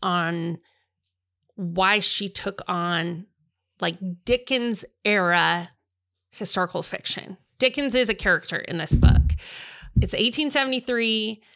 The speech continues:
Eliza Touche is a Scottish housekeeper, um, cousin by marriage to a famous novelist who's now, like, on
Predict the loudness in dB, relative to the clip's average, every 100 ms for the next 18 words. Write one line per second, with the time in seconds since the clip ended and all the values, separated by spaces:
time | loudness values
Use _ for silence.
0 | _ _ -2 2 4 4 2 0 -2 0
1 | 0 2 2 2 2 0 -2 0 0 0
2 | -2 0 -2 -4 _ _ _ -6 0 0
3 | 0 -4 -2 2 2 2 0 -6 -18 -20
4 | -20 -20 _ -2 -2 -2 -2 0 0 2
5 | 0 2 2 2 2 0 0 -2 0 0
6 | -2 -4 -2 0 2 0 2 2 2 2
7 | 0 0 0 -2 -2 0 0 0 0 -2
8 | -4 -4 -2 -2 -4 -8